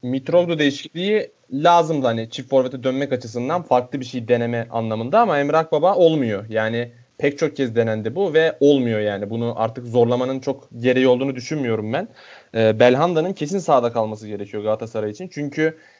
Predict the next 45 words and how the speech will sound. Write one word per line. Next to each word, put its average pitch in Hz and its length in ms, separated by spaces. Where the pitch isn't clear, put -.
yani 127 280
bu 180 80
maçta 170 320
Galatasaray 165 440
adına 180 240
bir 202 80
tane 135 240
aksiyon 113 360
oldu. 110 420
O 170 160
da 175 160
Belhanda'nın, 165 600
e, 120 160
Uğur'la 175 600
Diagne'nin 143 480
arasına 123 360
attığı 170 260
top. 131 240
Yani 135 200
sahada 147 360
da 147 100
bu 147 100
arada 156 280
iki 156 200
tane 139 440
Diagne 131 380
vardı. 127 300
Birine 147 260
spiker 143 420
Diagne 147 320
dedi, 139 200
birine 139 280
Cagne 139 340
dedi. 120 320
Orada 135 220
da - 140
<laughs> - 60
karışıklık 120 480
yaşandı. 123 360
Onu 139 160
da 139 60
anlamadım 110 400
tam 113 140
olarak 143 280
ama 131 280